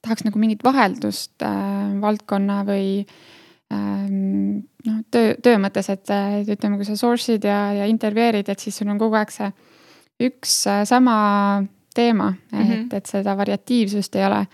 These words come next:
Speaker 1: Et see on ka võib-olla see asi, mida on nagu meile välja toodud, et, et kui, äh, kui keegi tahab valdkonda vahetada, et siis selles agentuuris on nagu natukene mitmekesisem, äh, töötamine.
Speaker 2: Just, sest agentuuris sa oledki nagu, noh, m-, nagu võib-olla mingi viie ettevõtte nagu värbamisjuht nagu.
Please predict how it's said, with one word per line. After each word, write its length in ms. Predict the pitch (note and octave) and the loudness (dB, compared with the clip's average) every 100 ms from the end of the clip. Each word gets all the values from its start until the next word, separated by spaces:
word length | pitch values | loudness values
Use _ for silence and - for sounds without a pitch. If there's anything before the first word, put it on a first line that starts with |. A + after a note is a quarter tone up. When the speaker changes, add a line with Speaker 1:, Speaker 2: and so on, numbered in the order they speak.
| - - - - | -14 -20 -20 -4
Speaker 1:
Et 100 | G3 | -2
see 140 | - G#3+ | 2 2
on 140 | G3+ | 4
ka 140 | G3+ G3+ | 2 2
võib-olla 320 | G3+ G3+ G3 | 2 2 0
see 140 | G3 G3+ | 0 0
asi, 180 | G3 | 2
mida 220 | G3+ G3 G3 | 0 2 0
on 200 | G3 G3 | 0 0
nagu 200 | G3 G3+ | -2 -2
meile 220 | G3+ G3 | 0 2
välja 240 | G3+ G#3 G3 | 2 2 2
toodud, 380 | G3+ G3 F#3 - | 0 0 -2 -6
et, 280 | G3+ _ | -8 _
et 340 | F#3+ F#3 F#3 - | -4 -2 -4 -6
kui, 340 | G3 F#3+ F#3+ F#3+ - - - - _ _ - | -6 -2 -4 -6 -14 -20 -20 -20 _ _ -4
äh, 300 | G#3+ G3+ G3+ | 0 0 0
kui 140 | G3+ | 0
keegi 200 | G3+ G#3 | 2 4
tahab 160 | G3+ G3+ G#3+ | 4 2 4
valdkonda 480 | A3 G#3+ - F#3+ | 2 2 0 0
vahetada, 480 | G3 G3 G3 - - | 0 -2 -4 -8 -8
et 80 | G3 | -8
siis 140 | - G3+ - | -8 -10 -8
selles 400 | - G3 G3+ - | -8 -6 -6 -6
agentuuris 580 | G3+ G3 F#3+ G#3 G3 F#3+ | -4 -2 -2 -4 -4 -4
on 120 | G3+ | -4
nagu 260 | G3+ G3+ G#3 G#3 | -4 -4 -4 0
natukene 420 | G#3 G#3 G#3 G#3 | 0 0 0 2
mitmekesisem, 840 | G#3 A3 G3+ G#3 F#3+ G3 - G3+ G3 G3 | 2 2 0 -4 -4 -6 -4 -2 0 2
äh, 360 | G3+ G3+ G3+ | 2 2 2
töötamine. 560 | G3 A#3 - G3+ G3+ G#3 - - | 4 4 4 2 2 2 0 -6
Speaker 2:
Just, 200 | A3+ - | -4 -2
sest 180 | A#3 A3 | -2 0
agentuuris 460 | B3 A3 G#3 F#3+ - | 2 2 0 -4 -2
sa 80 | G#3+ | 0
oledki 260 | G#3 - | 0 -2
nagu, 400 | F#3+ F#3 F#3+ F#3+ F#3+ | -6 -4 -4 -2 -2
noh, 100 | G3+ | -2
m-, 760 | G3+ - - - - G#2 - | -4 -6 -10 -10 -12 -14 -8
nagu 220 | B2 F#3+ F#3+ | -6 -4 -2
võib-olla 280 | G3+ G#3 G3 | 0 0 0
mingi 180 | G3 | -2
viie 400 | G#3 A3+ G3 F#3 | -2 2 2 2
ettevõtte 520 | F#3+ G3 F3 F3+ - F#3 | 0 -2 -2 -2 -2 -4
nagu 520 | F#3+ F#3+ F#3+ G3 G3 | -4 -2 -2 0 0
värbamisjuht 680 | G#3 A3+ F#3+ F#3+ G3+ A#3+ - | 2 2 0 -4 -2 -2 -4
nagu. 280 | - - F#3+ | -10 -6 -6